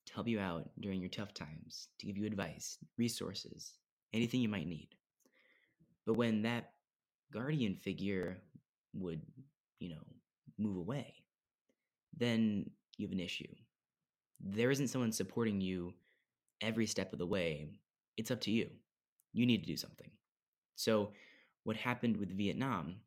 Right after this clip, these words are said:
was that in nineteen fifty-five, the French no longer controlled Vietnam. They weren't in there anymore. They're out.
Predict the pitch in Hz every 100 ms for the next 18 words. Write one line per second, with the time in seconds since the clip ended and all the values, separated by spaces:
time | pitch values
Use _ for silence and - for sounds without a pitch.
0 | _ 110 101 98 87 - _ _ _ _
1 | _ _ _ _ _ _ - - 101 113
2 | 117 110 98 98 123 117 90 85 - -
3 | - - 117 110 - - 104 117 120 117
4 | 110 101 - 90 80 76 - 73 - -
5 | _ _ _ _ _ _ _ _ _ -
6 | 104 107 90 101 101 90 92 90 90 82
7 | 85 - - - 95 104 90 80